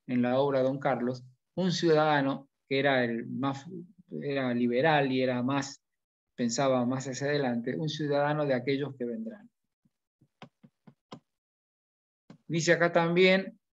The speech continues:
"No renunciar a la idea, pero tampoco a la real. No traicionar la libertad del hombre, pero tampoco ignorar de manera utópica sus condiciones y límites naturales.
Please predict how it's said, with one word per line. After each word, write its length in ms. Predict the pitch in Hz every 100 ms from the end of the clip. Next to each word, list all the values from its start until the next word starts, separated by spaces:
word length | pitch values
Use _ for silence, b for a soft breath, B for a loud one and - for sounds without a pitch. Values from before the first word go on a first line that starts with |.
| _ _
"No 120 | 156
renunciar 640 | 202 208 185 170 - 214
a 100 | 190
la 80 | 165
idea, 540 | 156 170 208 170 165 165
pero 180 | 156
tampoco 460 | 147 147 143 190 185
a 60 | 165
la 180 | 151
real. 480 | 139 147 147 127 113 - _ _ _
No 120 | 151
traicionar 520 | 160 175 175 165 180
la 80 | 180
libertad 400 | 170 156 180 -
del 240 | 170 175 185
hombre, 400 | 185 170 175 185
pero 260 | 170 143
tampoco 400 | 147 143 185 180
ignorar 460 | 180 156 151 165 160
de 80 | 160
manera 360 | 147 151 160
utópica 540 | 151 - 180 180 170 151
sus 160 | - _
condiciones 640 | 139 135 123 - 170 165 -
y 60 |
límites 400 | 135 147 147 147
naturales. 720 | 127 127 123 117 107 - -